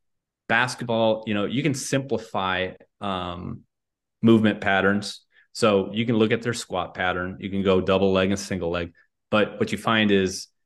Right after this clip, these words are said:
they don't like to, they don't go very deep in their squat because they don't really need to. A lot of their sport is pretty shallow squat,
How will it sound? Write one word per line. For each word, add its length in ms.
they 60
don't 100
like 160
to, 140
they 160
don't 160
go 140
very 200
deep 300
in 80
their 140
squat 520
because 220
they 80
don't 160
really 440
need 480
to. 300
A 60
lot 140
of 80
their 100
sport 400
is 100
pretty 220
shallow 460
squat, 580